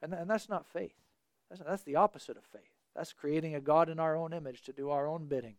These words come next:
That's actually trying to be the Lord over our lives, which is the root of all sin all over again. And so we see that in Saul,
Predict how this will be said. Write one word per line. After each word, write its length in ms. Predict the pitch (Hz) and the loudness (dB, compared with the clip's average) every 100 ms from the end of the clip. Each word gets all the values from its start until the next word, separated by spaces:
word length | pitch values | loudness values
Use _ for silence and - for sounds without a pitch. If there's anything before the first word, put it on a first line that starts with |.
| _ _ | _ _
That's 140 | 147 139 | -6 -4
actually 240 | 160 139 | -4 -6
trying 220 | - 139 | -8 -8
to 60 | 139 | -4
be 120 | 143 | -2
the 80 | 147 | -2
Lord 320 | 139 151 151 - - - | 2 4 4 0 -20 0
over 280 | 156 143 147 | 0 4 6
our 120 | 156 | 6
lives, 340 | 147 156 170 | 8 6 4
which 180 | 160 - | -2 -8
is 120 | 156 | -6
the 120 | 147 139 | -4 -2
root 280 | 131 170 | 0 0
of 120 | 170 156 | 2 2
all 160 | 160 | 0
sin 380 | 156 - 165 160 - _ - | 0 -4 -4 -4 -14 _ -2
all 220 | 135 147 | 0 0
over 300 | 147 151 151 | -2 -6 -10
again. 180 | 147 - _ _ _ _ _ _ _ _ _ _ _ _ _ _ _ _ _ _ _ _ _ _ _ _ _ _ _ _ _ - | -14 -18 _ _ _ _ _ _ _ _ _ _ _ _ _ _ _ _ _ _ _ _ _ _ _ _ _ _ _ _ _ -16
And 100 | 151 | -4
so 80 | 175 | 0
we 100 | 165 | 0
see 180 | 196 196 | 0 2
that 180 | 147 | 2
in 100 | 147 | 0
Saul, 380 | 147 175 185 202 | 2 10 10 10